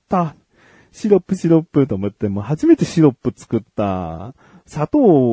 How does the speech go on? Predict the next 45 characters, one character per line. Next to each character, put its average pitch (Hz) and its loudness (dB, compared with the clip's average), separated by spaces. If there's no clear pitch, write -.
を 104 -2
水 135 -2
で 202 4
溶 190 0
か 104 -4
し - -10
た - -4
も 120 0
の 135 4
イ 120 0
コ 214 2
ー 160 4
ル 131 2
シ - -4
ロ 180 2
ッ - -2
プ。 95 0
シ - -8
ロ 185 2
ッ - -6
プ 196 -2
な 156 0
ん 135 -4
て 127 0
っ 110 -10
て 107 -2
思 131 0
っ 175 -2
て 151 -2
た 107 -2
け 101 -6
ど、 104 2
い 220 6
ざ 269 0
作 - 0
っ - 2
て - 0
み 196 2
ろ 196 6
よ 135 2
っ - -2
て 120 -4
な 120 -2
る 110 -4
と 107 0